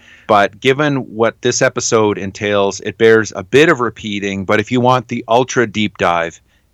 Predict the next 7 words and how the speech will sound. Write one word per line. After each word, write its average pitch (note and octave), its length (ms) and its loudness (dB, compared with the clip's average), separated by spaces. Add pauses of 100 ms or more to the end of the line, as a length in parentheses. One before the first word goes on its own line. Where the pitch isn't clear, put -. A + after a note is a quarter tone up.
(140)
definitely C#3 380 -2
go A#2 160 2
back G2+ 460 0
to G#2+ 220 -8
episode G#2 600 -6
one A2 340 -2
ninety-seven, A#2 840 -2